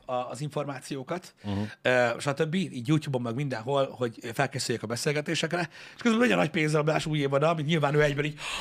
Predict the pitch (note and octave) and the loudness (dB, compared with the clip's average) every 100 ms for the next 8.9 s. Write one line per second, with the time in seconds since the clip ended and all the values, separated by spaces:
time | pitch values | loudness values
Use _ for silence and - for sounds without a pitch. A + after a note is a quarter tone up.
0 | - F#3+ G3 - E3+ F3 A2 C#3 E3 - | -2 0 0 -2 2 4 6 4 2 -6
1 | - - B4 D4 B3 E4+ D#4 C4 G#3 G#3+ | -2 4 6 6 4 4 6 6 4 4
2 | G#3+ B3+ - A3+ F#3+ G3+ F#3+ - _ _ | 4 4 4 4 4 4 0 -2 _ _
3 | _ _ _ _ - F#3+ - - - A#3+ | _ _ _ _ -8 -8 -8 -10 -6 -4
4 | D4+ D3 C3 B2+ C#3 - - _ _ _ | -4 -4 -8 -8 -8 -10 -14 _ _ _
5 | _ _ _ _ _ _ - - - - | _ _ _ _ _ _ -14 -14 -14 -16
6 | - F#4+ D4+ F3+ D3 G#3+ - F#3 D4 - | 2 6 8 6 6 4 4 4 0 2
7 | G3+ C5+ A#3 E3 A#2 F#3 A2+ - - - | 0 4 6 6 4 4 4 4 0 -8
8 | - - - - - - A2+ B2 F3+ | -18 -8 -8 -8 -8 -6 -4 -2 -2